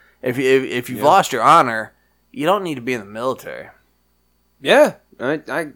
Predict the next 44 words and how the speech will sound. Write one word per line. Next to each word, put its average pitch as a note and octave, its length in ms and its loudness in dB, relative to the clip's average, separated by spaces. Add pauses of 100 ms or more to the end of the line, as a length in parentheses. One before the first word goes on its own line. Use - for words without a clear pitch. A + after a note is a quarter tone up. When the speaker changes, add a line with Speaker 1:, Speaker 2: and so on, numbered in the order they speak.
(180)
Speaker 2:
hundred D#3+ 300 -10
percent C3+ 280 -8
agree A#2 200 -6
with A#2 100 -4
you, G2+ 100 -8
man. G2 180 -8
That's B2 240 -6
why B2 380 2 (1080)
gotta B2 200 2
go, C3+ 340 2
gotta C#3+ 220 4
go C#3+ 120 4
read, D3 360 6
uh, A#2+ 500 4 (120)
the, A#2 440 -4
uh, G#2+ 280 -2 (800)
Pete C#3 180 -6
Hegseth, B2 520 -2
uh, G#2 480 -2
I, A#2 420 4
I, - 20 -2
I - 20 0
beg A#2+ 260 2
your A#2+ 80 -2
pardon, A2+ 480 0 (500)
um, G#2 640 0
Salty, B2 640 -2
you A2 100 -10
know, G#2 180 -4
sitting B2+ 340 0
in A#2+ 60 0
a, A#2+ 80 2
Speaker 1:
Pete. A#2 160 -2
Speaker 2:
in A#2+ 80 -4
a A2 60 -6
Tokyo B2 380 -2
jail A#2+ 260 0
cell A#2 200 0
after A2+ 220 -4
getting A2+ 300 -6
in A2+ 100 -6
a - 40 -8
bar A2 240 0
fight G2+ 400 -4